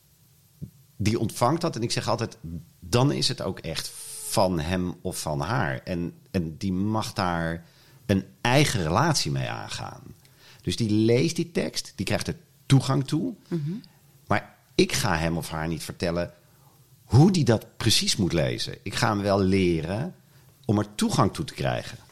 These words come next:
Speaker 1: Maar vervolgens is wat je daarmee doet, wat je daar uithaalt, wat het voor jou betekent,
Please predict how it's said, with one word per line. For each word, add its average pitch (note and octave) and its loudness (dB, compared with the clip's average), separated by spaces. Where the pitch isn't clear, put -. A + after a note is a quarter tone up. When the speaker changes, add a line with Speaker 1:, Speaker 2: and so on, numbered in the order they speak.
Speaker 1:
Maar G2 0
vervolgens C3 -4
is G2 -8
wat B2 0
je A#2+ 0
daarmee G2+ 0
doet, - 2
wat F#2 -4
je G2 -6
daar D#2+ -4
uithaalt, G2 2
wat F2+ -2
het F2 -6
voor F#2+ -4
jou E2+ 0
betekent, A#2 0